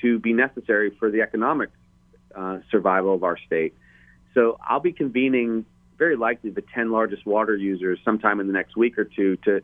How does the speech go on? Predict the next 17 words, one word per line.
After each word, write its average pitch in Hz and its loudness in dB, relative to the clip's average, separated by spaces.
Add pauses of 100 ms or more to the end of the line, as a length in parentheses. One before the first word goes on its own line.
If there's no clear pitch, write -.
have 110 -2
that 104 -2
conversation 101 -2
with 113 0
them. 120 -2 (720)
And 117 0
it 127 -4
will 120 -6
be 117 0
hard 135 0
to 131 -10
develop 95 -4
new 104 -4
housing 90 -2
if 90 -6
we 104 0
don't 101 0